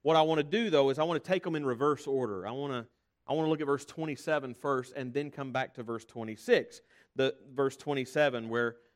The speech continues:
uh, he says, "Behold your mother," and think through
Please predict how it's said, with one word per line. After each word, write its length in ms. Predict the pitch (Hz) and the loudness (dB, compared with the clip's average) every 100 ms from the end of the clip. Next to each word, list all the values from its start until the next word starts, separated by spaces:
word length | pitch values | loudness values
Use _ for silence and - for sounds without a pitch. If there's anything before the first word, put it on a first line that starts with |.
| _ | _
uh, 300 | 113 110 107 - | -2 0 0 -4
he 180 | 127 123 | -8 -8
says, 260 | - 120 113 | -2 -4 0
"Behold 440 | 120 139 139 117 | -2 2 0 0
your 100 | 123 | 2
mother," 320 | 147 143 120 | 4 4 2
and 160 | 120 117 | -2 0
think 300 | 156 151 - | 0 0 -4
through 360 | 151 147 131 | 0 0 -2